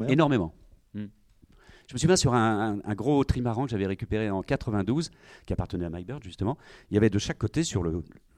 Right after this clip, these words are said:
Speaker 2: sur le roof, il y a, on a des supports pour les instruments, vous savez, avec le, l'électronique, la vitesse, le vent,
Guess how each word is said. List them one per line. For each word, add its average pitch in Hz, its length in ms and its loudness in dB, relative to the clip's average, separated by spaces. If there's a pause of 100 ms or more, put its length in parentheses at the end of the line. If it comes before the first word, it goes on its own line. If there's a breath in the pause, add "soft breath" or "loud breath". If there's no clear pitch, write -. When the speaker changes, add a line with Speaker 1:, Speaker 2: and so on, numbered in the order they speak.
(100)
Speaker 2:
sur 92 220 -8
le 85 80 0
roof, 135 260 -4
il 90 40 -2
y - 20 -2
a, 85 140 -4 (260)
on 98 100 -8
a 87 80 -2
des 80 100 -10
supports - 460 -2
pour 101 100 -4
les 87 140 -6
instruments, 98 420 -6
vous 104 80 -8
savez, 82 220 -8
avec 98 160 -6
le, 80 100 -6
l'électronique, 78 600 -10
la 76 60 -10
vitesse, 71 380 -12
le 76 80 -8
vent, 87 160 -4